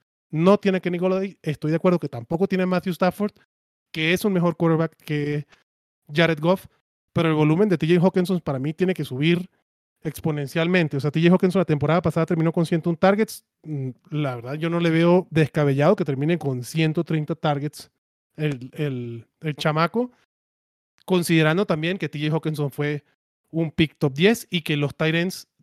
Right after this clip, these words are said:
tienden a destaparse en su tercera temporada y esta es la tercera temporada de T J Hawkinson. Por eso, para mí, está por arriba de Mark Andrews bastante. Entonces, si hay un tight end que yo estuviera dispuesto a agarrar en rondas medias, es T J Hawkinson. Si no,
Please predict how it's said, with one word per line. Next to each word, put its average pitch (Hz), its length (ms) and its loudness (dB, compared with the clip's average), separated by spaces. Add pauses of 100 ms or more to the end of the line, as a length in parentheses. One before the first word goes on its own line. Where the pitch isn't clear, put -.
(160)
tienden 180 460 2
a 180 80 0
destaparse 151 640 -2
en 208 60 -2
su 175 80 -4
tercera 151 320 -2
temporada 170 520 0
y 151 200 0
esta 143 180 0
es 165 40 0
la 175 100 2
tercera 139 340 -6
temporada 139 540 -4
de 139 100 -4
T 135 120 -12
J 143 140 -2
Hawkinson. 135 440 -4
Por 143 140 -6
eso, 151 160 -2
para 107 400 -14
mí, 165 360 -4 (540)
está 139 280 -12
por 160 140 -2
arriba 147 240 -4
de 156 60 -2
Mark 147 240 -6
Andrews 160 440 -8 (220)
bastante. 131 720 -10
Entonces, 160 400 -6 (420)
si 175 220 2
hay 190 140 6
un 208 120 -2
tight 190 220 2
end 180 160 0
que 160 100 -6
yo 151 100 -2
estuviera 185 300 2
dispuesto 170 380 -2
a 175 40 0
agarrar 165 240 -2
en 143 120 -6
rondas 170 280 0
medias, 220 420 2 (520)
es 160 160 -2
T 170 100 0
J 165 180 4
Hawkinson. 135 380 0
Si 151 120 -4
no, 220 340 4